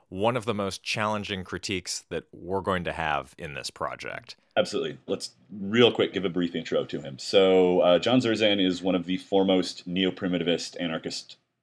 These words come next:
Speaker 2: thinkers, philosophers out there. Neo-primitivism being the sort of striving for basically a return to Stone Age technology, as they believe that the most important part of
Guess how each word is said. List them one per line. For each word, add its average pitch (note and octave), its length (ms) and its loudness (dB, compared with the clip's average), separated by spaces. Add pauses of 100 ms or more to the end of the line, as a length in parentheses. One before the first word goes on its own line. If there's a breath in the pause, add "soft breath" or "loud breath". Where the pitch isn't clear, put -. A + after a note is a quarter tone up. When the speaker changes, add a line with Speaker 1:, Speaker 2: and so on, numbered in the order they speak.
(100)
Speaker 2:
thinkers, E2+ 440 0
philosophers D2+ 840 -4
out D2 160 -2
there. C2 240 -6 (320)
Neo-primitivism F2 880 0 (100)
being G2 440 2
the F2+ 80 -2
sort E2+ 240 -4
of E2 220 -4
striving A#2 600 4
for F#2 1000 2 (300)
basically D3+ 380 4
a A2 60 6
return G#2+ 280 -2
to G2 60 -4
Stone F#2 260 0
Age F2+ 200 2
technology, F2 640 0 (200)
as E2 460 -4 (220)
they G2 240 0
believe F2+ 340 0
that - 180 -14
the G2+ 120 -4
most A#2+ 200 4
important G#2+ 400 -2
part F#2+ 240 0
of E2+ 200 -4